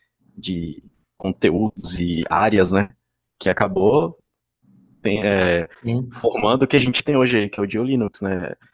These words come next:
Speaker 1: Assim, é, é visível a evolução, né, que vocês tiveram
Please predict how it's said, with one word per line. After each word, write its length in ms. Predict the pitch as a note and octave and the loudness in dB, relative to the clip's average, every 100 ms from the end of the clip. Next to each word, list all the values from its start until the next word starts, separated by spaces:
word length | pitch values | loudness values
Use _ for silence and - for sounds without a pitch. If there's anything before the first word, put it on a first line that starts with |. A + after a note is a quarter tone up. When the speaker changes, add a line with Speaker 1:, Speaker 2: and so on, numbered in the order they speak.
| _ _ _ _ _ | _ _ _ _ _
Speaker 1:
Assim, 400 | - F#2+ - G2 | -8 -6 -4 -4
é, 460 | D#2 F#2 F2 D2 D2+ | 0 0 0 -2 -4
é 40 | |
visível 580 | - - - C#3 A#2+ E2+ | -6 -6 -6 -2 0 2
a 60 | G2+ | 0
evolução, 680 | G2 A2 B2+ - - A2 A2+ | 0 -2 -2 -2 0 2 2
né, 100 | G2 | -2
que 100 | - | -6
vocês 280 | G2 - G2+ | -8 -6 -4
tiveram 640 | - F2+ F2 F#2 F2+ F2 | -6 -4 -2 -2 -4 -6